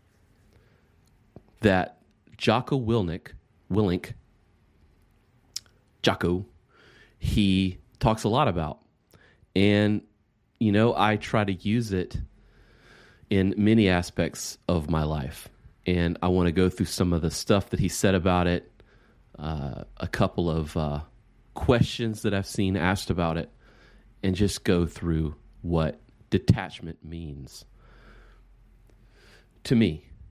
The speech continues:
Um, it is also a very useful tactic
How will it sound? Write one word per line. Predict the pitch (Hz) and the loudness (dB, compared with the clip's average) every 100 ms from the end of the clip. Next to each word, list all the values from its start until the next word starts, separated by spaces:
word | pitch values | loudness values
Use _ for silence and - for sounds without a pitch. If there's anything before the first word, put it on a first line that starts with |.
| _ _ _ - | _ _ _ -6
Um, | 95 87 85 78 - - - _ _ _ _ _ _ - - _ _ | -2 0 -2 -6 -16 -20 -20 _ _ _ _ _ _ -20 -20 _ _
it | 131 | 2
is | 131 120 | 4 0
also | 110 165 - 117 | 0 -2 0 -2
a | 98 | -2
very | 95 113 139 143 | -4 -2 0 0
useful | 90 95 92 - 87 | 0 0 0 -2 0
tactic | - 131 143 - 80 - | 2 2 0 -4 -12 -10